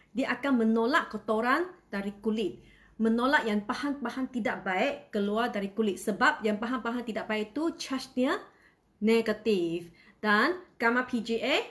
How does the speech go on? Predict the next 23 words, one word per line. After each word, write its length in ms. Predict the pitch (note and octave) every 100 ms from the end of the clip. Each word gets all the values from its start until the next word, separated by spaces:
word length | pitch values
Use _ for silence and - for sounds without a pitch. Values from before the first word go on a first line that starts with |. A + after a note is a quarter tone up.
| - _
charge-nya 480 | - C4+ - D4
pun 240 | D4 E4+ E4
negatif. 560 | G3+ G#3 - F#3 E3+ - _ -
Negatif-negatif 1120 | B3 B3 C#4 E4 E4 C4 B3+ - E4+ F4+ - _ _ _
mereka 400 | G3+ G3 G3 -
tolak 480 | - A3 A#3 C4 -
sesama 400 | A3 A3 G#3 A3
sendiri. 480 | G#3 F#3+ G3+ G3 E3+
Jadi 240 | G3 A#3+
kotoran 400 | A#3+ A3+ G#3+ A#3
itu 160 | A#3 C#4+
akan 260 | A3 A#3+ A#3
ditolak 480 | G#3 G#3 G#3+ - -
keluarlah. 500 | F#3+ G3 C4 F4 C#4+ - _ _ _ -
Ah. 720 | F#3+ G#3+ G#3 G3 F3 E3+ E3 D#3 _ _ _ _ _ _ _ _ _ _ _ - _
Kalau 240 | - A3+ A3+
bahagian 560 | G#3+ G#3+ A#3+ B3 A#3+ - - -
mata, 640 | F#3 F#3+ - B3 C4+ D#4 G4+ - -
ah, 400 | F#3+ G#3 G3+ F3+ F3
circle, 640 | - G3+ - A3+ A#3 B3
circle, 720 | B3 G3+ G3 G3 G3+ G3+ G#3 F#3+
bulat-bulat 560 | G3+ G#3+ G#3+ F#3 F#3
sini. 720 | - G3 G3+ G#3+ G#3+ G#3+ A3+